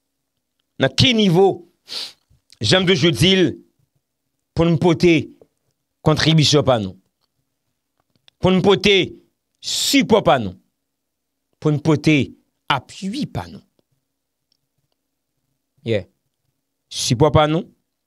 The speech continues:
appui par nous, dans aider résoudre ça qui est là comme situation. Yeah.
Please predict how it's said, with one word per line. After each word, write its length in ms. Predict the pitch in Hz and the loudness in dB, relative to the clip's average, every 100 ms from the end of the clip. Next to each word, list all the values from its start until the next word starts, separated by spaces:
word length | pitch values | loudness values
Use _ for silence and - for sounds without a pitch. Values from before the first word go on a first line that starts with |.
| _ _ _ _ | _ _ _ _
appui 360 | 151 135 - 180 | -4 -4 -6 -6
par 200 | - 165 | -2 -2
nous, 260 | 170 185 _ _ _ _ _ _ _ _ | -2 -8 _ _ _ _ _ _ _ _
dans 120 | 123 123 | -6 2
aider 340 | 156 131 139 | 2 2 2
résoudre 600 | 127 131 101 127 110 92 - _ _ _ _ _ _ | 4 2 2 0 0 -2 -6 _ _ _ _ _ _
ça 220 | - 123 | -4 -2
qui 140 | 98 | 0
est 40 | 120 | 0
là 120 | 120 | 0
comme 160 | 120 101 | -2 -6
situation. 560 | 104 - 90 - 76 _ _ _ _ _ _ _ _ _ _ _ _ _ _ _ _ _ _ _ _ _ _ _ _ - | -10 -12 -16 -16 -20 _ _ _ _ _ _ _ _ _ _ _ _ _ _ _ _ _ _ _ _ _ _ _ _ -18
Yeah. 180 | 113 | -16